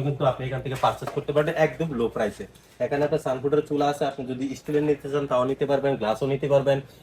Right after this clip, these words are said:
এবং এখানে সিলভার বডি আছে, এটাও নিয়ে যেতে পারবেন। এবং বিগ সাইজে যারা আপনারা নিতে চান, তাদের জন্য কিন্তু বেস্ট একটা অফারে কিন্তু সানফুডে এটা দিচ্ছে, এখান থেকে নিয়ে যেতে পারবেন। এবং যারা সিঙ্গেল ইউজ করতে চান, তাদের জন্য তো গ্লাসও আছে, প্লাস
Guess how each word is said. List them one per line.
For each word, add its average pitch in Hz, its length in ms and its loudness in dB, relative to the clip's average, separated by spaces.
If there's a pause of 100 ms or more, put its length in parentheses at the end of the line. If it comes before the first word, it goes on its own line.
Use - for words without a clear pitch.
(160)
এবং 113 200 -4
এখানে 131 260 0
সিলভার 139 380 0
বডি 151 220 0
আছে, 151 180 -4
এটাও 151 200 -2
নিয়ে 151 160 -4
যেতে 147 220 -4
পারবেন। 147 240 0 (100)
এবং 127 120 -2 (100)
বিগ 131 180 -2
সাইজে 160 280 -2
যারা 156 180 6 (500)
আপনারা 147 300 2
নিতে 151 180 0
চান, 160 180 0
তাদের 123 180 2
জন্য 135 200 0
কিন্তু 131 240 -2
বেস্ট 135 240 2
একটা 151 180 2
অফারে 131 220 2
কিন্তু 139 200 -2
সানফুডে 131 360 -2
এটা 131 160 0
দিচ্ছে, 143 220 -4
এখান 123 160 -2
থেকে 127 140 -2
নিয়ে 135 140 -4
যেতে 131 160 -4
পারবেন। 135 200 2 (380)
এবং 135 180 4
যারা 147 200 6
সিঙ্গেল 147 280 6
ইউজ 165 180 6
করতে 165 220 4
চান, 170 180 6
তাদের 117 220 4
জন্য 139 200 2
তো 156 60 4 (120)
গ্লাসও 113 280 6 (100)
আছে, 175 160 0 (420)
প্লাস 113 180 8